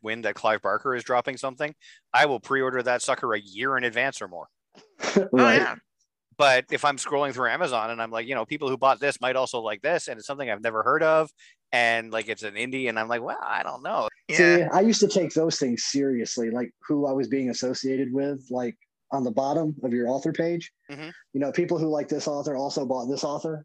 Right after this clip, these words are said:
Speaker 1: Yeah.
Speaker 3: Mm-hmm.
Speaker 2: And I always look at that, like, that always, God, that was, that's funny that I just thought about that when you said that. That, that was the bane of my existence there for a while. That thing
Speaker 1: Yeah.
Speaker 2: kept me glued.
Speaker 1: Yeah, I mean, it throw, and the, the other problem is, too, it throws things off, because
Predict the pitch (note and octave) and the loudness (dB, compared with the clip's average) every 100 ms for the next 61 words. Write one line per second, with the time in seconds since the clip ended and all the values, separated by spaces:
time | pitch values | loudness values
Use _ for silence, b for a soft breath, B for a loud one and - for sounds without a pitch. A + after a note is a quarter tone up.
0 | _ _ B2 A2 F#3+ F#3 F3+ F#3+ D3 C3+ | _ _ -4 -2 -2 -4 -4 -2 -2 -2
1 | D3 C#3+ D#3+ C#3+ C#3 D#3 D#3+ C#3 C3 A2 | -2 0 0 0 0 0 0 0 -2 -2
2 | B2+ A#2+ C#3+ D3+ D3+ C#3 A#2 - _ _ | -2 -2 -2 -2 -2 -2 -4 -6 _ _
3 | _ _ A#2 A#2 A#2 G2+ _ B2+ B2+ B2+ | _ _ -6 -4 -4 -6 _ -4 -2 -4
4 | - _ _ B2+ A2+ - _ _ A2+ - | -8 _ _ -4 -4 -10 _ _ -20 -20
5 | _ C3 C3 - C3+ B2 A#2+ A2+ B2 A#2 | _ 0 2 2 2 6 6 6 4 4
6 | - B2 A2+ A#2 A#2+ A2+ A#2 A2 B2+ G#2+ | 4 4 4 4 2 2 2 2 0 2
7 | A2 A2 A#2 A2+ C3+ C3 A#2+ A#2 G#2+ A#2+ | 0 0 -2 -2 0 -2 -2 -4 -2 -2
8 | A2+ A2+ G#2+ G#2+ B2 A2 - A2 A2 A2+ | -2 -2 -4 -4 -6 -6 -4 -4 -2 -4
9 | A2 A2+ A2+ A2+ B2 B2+ A#2 G2+ A2 - | -2 -2 -4 -4 -4 0 0 -2 -6 -2
10 | A#2+ A#2+ A#2 - _ _ _ _ _ _ | 0 0 -2 -8 _ _ _ _ _ _
11 | - _ _ - B2+ G#2+ A2+ A2+ - C3 | -20 _ _ -8 -2 0 0 -4 0 2
12 | C3+ C#3+ C#3 D3 D3 F3+ E3+ D3 C3 A#2+ | 2 0 -2 -4 -2 -2 2 2 2 -6
13 | - C#3 B2 - C#3 C3 B2+ A2+ B2+ - | -6 -4 -6 -2 -2 -2 -4 -2 0 0
14 | A2 | -6